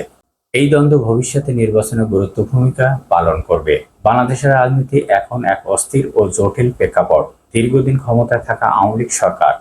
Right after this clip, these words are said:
পতনের পর অন্তর্বর্তীকালীন সরকার গঠন করা হয়েছে। এদিকে তরুণ প্রজন্ম ও নাগরিক সমাজ বড় অংশ ডক্টর ইউনূস স্বচ্ছ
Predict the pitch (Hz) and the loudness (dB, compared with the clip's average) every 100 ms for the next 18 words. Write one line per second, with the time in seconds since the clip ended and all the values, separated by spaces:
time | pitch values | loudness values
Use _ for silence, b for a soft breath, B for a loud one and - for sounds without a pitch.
0 | _ - 113 131 131 - 120 120 104 110 | _ -2 0 2 0 2 2 2 -2 -6
1 | 107 117 120 107 95 92 - 110 107 120 | -4 -4 -4 -4 -4 -6 -4 -4 0 -2
2 | 107 90 95 95 95 78 87 - 71 - | 0 -2 -2 0 0 2 2 2 -2 -6
3 | b b b - 127 147 151 147 135 135 | b b b -2 0 2 0 2 2 2
4 | 135 120 120 92 82 71 - 110 113 117 | 2 2 2 2 0 -4 -4 0 2 2
5 | 123 131 - 123 123 127 98 92 107 92 | 2 0 0 0 0 -2 -2 2 4 4
6 | 107 113 - - - - 107 107 117 92 | 2 0 -4 -6 -12 0 0 2 0 0
7 | 98 117 117 - 120 | -2 -2 -2 -4 -4